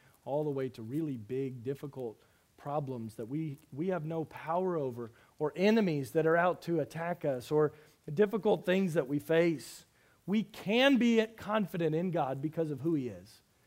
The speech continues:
Because He is our light. He is our salvation. He is our strength. He will protect us from our enemies.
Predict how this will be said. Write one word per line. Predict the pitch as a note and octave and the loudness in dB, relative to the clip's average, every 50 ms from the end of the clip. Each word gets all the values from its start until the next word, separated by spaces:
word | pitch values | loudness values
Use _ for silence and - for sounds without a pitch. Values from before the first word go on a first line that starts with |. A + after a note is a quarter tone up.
| _ _ _ | _ _ _
Because | - E3 - G3 A3 G3+ | -12 -2 4 4 4 6
He | G#3+ A#3 A#3+ | 6 2 2
is | C4 - C4 D#4+ F#4+ F4+ C4 | 2 2 4 4 4 6 6
our | B3+ A3+ F#3+ E3 | 6 6 6 4
light. | D#3+ D3 C3+ C3 C3+ C3 | 2 2 0 -2 -2 -2
He | D3+ A3 C#4 D4 E4+ | 2 4 6 6 8
is | F4 F4+ F#4+ F4+ B3 | 6 6 6 8 8
our | C#4+ C4+ A#3+ | 8 8 8
salvation. | G#3+ - - G3+ F3+ E3+ F3 E3+ F3 E3 D#3+ D#3 - - D3+ C#3+ A#2 - - - - - | 4 4 4 4 6 6 4 4 4 2 2 2 -2 -4 -4 -4 -6 -6 -14 -20 -10 4
He | - D4+ D#4 C#4+ | 6 8 8 10
is | D4 F4+ G4+ G4+ F4+ B3+ | 8 8 8 8 8 8
our | C#4+ C4+ C4 | 8 6 6
strength. | G#3+ - - - A#3+ A3 G3+ F3 C#3+ - - - - | 4 2 -4 0 2 4 4 4 2 -2 -12 -12 6
He | - D#4 D#4 | 10 10 10
will | B3+ A3 C4+ F4+ F#4+ F#4+ E4 | 10 10 6 6 4 4 2
protect | - B3+ C#4+ G#3+ - C4+ B3+ - - | 2 0 -2 4 4 4 4 4 0
us | A3+ G#3 D#3+ | -4 -4 -4
from | - - G3 F#3+ | 0 0 2 2
our | F#3 F3 F3 | 4 4 2
enemies. | F3 F3 E3+ D#3+ C#3 B2 A2+ G2+ - - - | 2 2 0 0 0 -2 -4 -8 -12 -16 -20